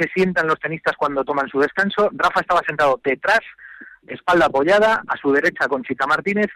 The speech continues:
sentada a su lado, de pie a su izquierda Toni Nadal, brazos cruzados, de vez en cuando lo pueden ver los oyentes en el Twitter de, de los Juegos Olímpicos de, de, de Río en Onda Cero,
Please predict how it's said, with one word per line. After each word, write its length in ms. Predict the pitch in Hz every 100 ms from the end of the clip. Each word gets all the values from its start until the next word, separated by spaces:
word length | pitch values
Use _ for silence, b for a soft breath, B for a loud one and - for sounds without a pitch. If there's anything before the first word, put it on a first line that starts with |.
| _ _ -
sentada 420 | - 135 127 185
a 40 | 143
su 120 | 127
lado, 320 | 127 151 220 240 B B
de 260 | 127 143
pie 380 | - 185 170 - _ _ _
a 100 | 139
su 100 | -
izquierda 380 | 135 - 165 143
Toni 200 | 117 165
Nadal, 280 | 147 127 117
brazos 320 | 147 165 160
cruzados, 420 | - 120 170 190
de 80 | 156
vez 100 | 139
en 100 | 131
cuando 240 | 139 160 151
lo 100 | 131
pueden 300 | 123 147 139
ver 120 | 143
los 180 | 135 131
oyentes 380 | 131 139 131 120 - B B B
en 160 | 120 123
el 100 | 117
Twitter 320 | 143 135 131
de, 340 | 127 123 120 117
de 100 | 107
los 100 | 123 -
Juegos 240 | 151 151
Olímpicos 360 | 135 135 135 123
de, 280 | 127 120 107
de, 380 | 120 120 120 - B B B
de 140 | 120
Río 300 | 131 151 139
en 80 | 131
Onda 180 | 135 131 -
Cero, 300 | 202 214